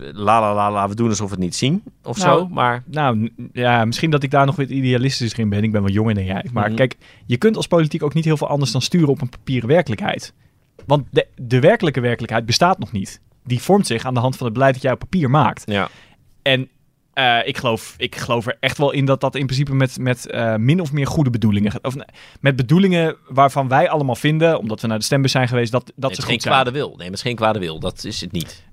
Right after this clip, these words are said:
Speaker 2: Eh, dus het is onkunde, maar ik geloof niet dat het, dat het moedwillige onkunde is.
Speaker 1: Ja.
Speaker 2: Dat, dat, dat geloof ik niet. Zover ben ik dan nog niet.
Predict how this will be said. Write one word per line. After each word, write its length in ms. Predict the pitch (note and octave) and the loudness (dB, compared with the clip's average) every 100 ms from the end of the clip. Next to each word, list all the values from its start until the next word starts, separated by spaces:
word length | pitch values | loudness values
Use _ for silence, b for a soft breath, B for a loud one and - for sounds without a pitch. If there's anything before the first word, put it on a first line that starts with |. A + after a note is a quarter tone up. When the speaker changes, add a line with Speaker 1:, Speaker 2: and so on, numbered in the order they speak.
| - | -4
Speaker 2:
Eh, 340 | B2+ A#2 A2+ A2+ - - - - - | 2 4 2 -2 -6 -14 -14 -14 0
dus 160 | D3 | 0
het 80 | D3+ | 2
is 80 | D#3 | 2
onkunde, 460 | G3 G#3 A3+ A3+ C4+ | 4 6 6 6 2
maar 160 | G#3 | 0
ik 60 | D#3 | 2
geloof 200 | F3 D#3+ | 2 4
niet 160 | G3 | 2
dat 120 | F#3 D3+ | 0 -4
het, 220 | - C#3+ | -6 -2
dat 100 | C#3+ | 0
het 120 | C3+ | 2
moedwillige 460 | C#3 D3 C#3+ A2+ - | 4 6 4 2 -2
onkunde 400 | G#2+ G#2+ G2+ G2+ | -6 -6 -8 -8
is. 200 | G#3 - | -12 -8
Speaker 1:
Ja. 80 | G2 | 0
Speaker 2:
Dat, 200 | - - | 0 2
dat, 120 | D3+ | 0
dat 180 | D3 D3 | 0 -2
geloof 180 | A#2 G2+ | -2 -4
ik 60 | G#2+ | -4
niet. 100 | A2+ | 0
Zover 340 | D#3+ E3+ D3 | 0 2 0
ben 140 | C3+ | 0
ik 100 | C3+ | -2
dan 120 | C3 A#2+ | -2 -2
nog 120 | G2+ | -4
niet. 220 | G2+ - | -6 -10